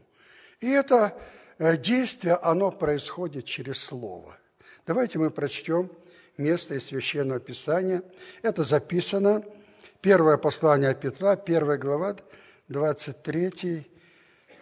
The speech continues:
и двадцать пятый стих. «Как новорожденные не от тленного семени,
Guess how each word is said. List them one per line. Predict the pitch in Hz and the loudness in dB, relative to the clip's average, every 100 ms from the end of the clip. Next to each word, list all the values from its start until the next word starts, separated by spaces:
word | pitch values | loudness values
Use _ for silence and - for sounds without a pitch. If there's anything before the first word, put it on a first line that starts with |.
| - - | -20 -12
и | |
двадцать | 117 123 147 156 135 | -6 -2 -2 -4 -10
пятый | - 143 113 101 | 0 0 0 -8
стих. | - - 104 82 - _ _ _ _ _ _ _ _ _ _ _ - - - | -16 -18 -20 -20 -20 _ _ _ _ _ _ _ _ _ _ _ -20 -20 0
«Как | 165 165 | 4 6
новорожденные | 175 185 202 202 226 233 151 170 175 160 147 135 117 98 - - - - - | 10 12 12 12 12 10 6 4 6 6 6 4 0 -4 -14 -20 -20 -20 -2
не | 160 190 | 8 12
от | 196 190 | 10 8
тленного | 175 202 220 214 190 180 | 4 8 8 10 8 8
семени, | - - 202 269 247 190 156 135 110 | 4 -2 0 2 4 6 4 2 -2